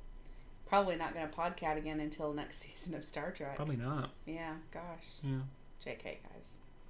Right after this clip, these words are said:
Speaker 1: We'll be back to talk about some obnoxious things.
Speaker 2: I'm sure.
Speaker 1: So, anything else you wanna talk about?
Speaker 2: No, my neck hurts.
Speaker 1: Oh.
Speaker 2: I have, I have this injury, um, that I've had for a couple years, and I, I had to have a, a surgery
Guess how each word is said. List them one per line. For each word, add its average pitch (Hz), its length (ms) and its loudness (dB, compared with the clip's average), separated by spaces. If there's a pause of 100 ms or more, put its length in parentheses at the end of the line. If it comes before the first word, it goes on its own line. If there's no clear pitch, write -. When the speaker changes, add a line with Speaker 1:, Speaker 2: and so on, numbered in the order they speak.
(280)
Speaker 1:
We'll 202 100 2
be 190 100 4
back 151 220 2
to 143 80 -4
talk 143 240 -4
about 123 200 -2
some 151 120 -2
obnoxious 135 720 -2
things. - 420 -4
Speaker 2:
I'm 127 180 4
sure. - 440 -2 (320)
Speaker 1:
So, - 160 -4 (1300)
anything 202 280 2
else 180 200 -2
you 247 60 -4
wanna 240 100 -6
talk 269 180 -4
about? 294 120 0 (600)
Speaker 2:
No, 135 180 6
my 135 100 6
neck 139 320 -2
hurts. - 480 -6 (200)
Speaker 1:
Oh. 165 340 -4 (440)
Speaker 2:
I 147 160 8
have, 165 220 6 (180)
I - 60 2
have 165 100 4
this 139 140 6
injury, 143 480 6 (220)
um, 127 260 4
that 135 100 8
I've 131 120 6
had 135 180 6
for 131 60 6
a 120 40 6
couple - 240 6
years, 120 440 6
and 135 80 4
I, 123 180 4
I 139 60 6
had 127 220 4
to 127 40 2
have 120 220 4
a, 110 320 4 (280)
a - 60 0
surgery 127 720 8